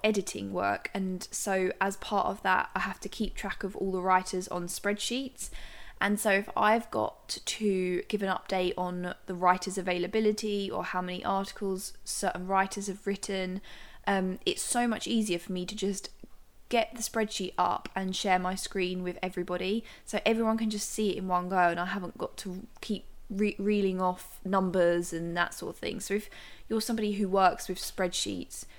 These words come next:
I think just do everyone a favour and, and put it on your screen to save, it'll save time.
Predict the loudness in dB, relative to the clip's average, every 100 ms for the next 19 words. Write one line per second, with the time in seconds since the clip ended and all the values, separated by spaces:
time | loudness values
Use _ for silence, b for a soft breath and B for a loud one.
0 | b b -6 -2 0 -2 -4 0 0 0
1 | -4 -6 -4 -2 -2 -2 -2 -4 -8 -8
2 | -6 -4 -4 -4 -6 -6 -2 0 0 -2
3 | -4 -6 -2 0 -2 -4 -2 -2 -2 -2
4 | -4 -4 -2 -2